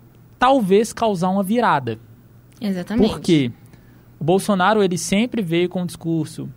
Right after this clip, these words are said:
Speaker 1: "Globo lixo", e a Globo me persegue, e que não sei o quê, e pipipipopopó. Se a postura de Bonner e Renata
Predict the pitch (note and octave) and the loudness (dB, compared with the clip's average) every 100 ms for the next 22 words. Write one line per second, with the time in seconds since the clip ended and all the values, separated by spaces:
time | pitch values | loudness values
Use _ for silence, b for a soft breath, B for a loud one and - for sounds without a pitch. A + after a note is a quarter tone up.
0 | - E3+ G3 A#3+ A#3 G#3 E3+ E3 F3 D#3 | -2 0 0 0 2 2 2 -2 -2 -2
1 | B B - A3 G3+ D#3+ D#3+ E3+ - E3+ | B B 0 2 4 2 0 -2 -4 -4
2 | - G#3+ G3+ E3+ D#3+ D3 - B - B3+ | -2 2 2 2 0 -2 -6 B -6 -2
3 | A3+ F#3+ G#3+ A#3 A#3+ G#3+ F#3 E3 F3 G3+ | 0 0 -2 -2 2 2 2 0 -2 0
4 | G#3 G#3 G3+ A3 F3 C3 b b b b | -2 -2 -4 -2 0 0 b b b b
5 | b - - - - - A3 C#4 E4 - | b -20 -14 -6 -4 2 4 2 -2 -12
6 | - - - - D#3+ E3 F3+ - - F3+ | -20 -20 -12 -2 0 2 0 -2 -2 2
7 | G#3 A#3 B3+ B3 - - - - - - | 4 4 2 -4 -16 -20 -20 -20 -20 -20
8 | - - - C3+ B2+ C3 E3 G#3+ A3+ A#3 | -20 -20 -10 -6 -2 0 2 4 2 2
9 | G3+ A3+ F#3+ D#3 C3+ - A#2 | 2 2 2 2 0 -4 -10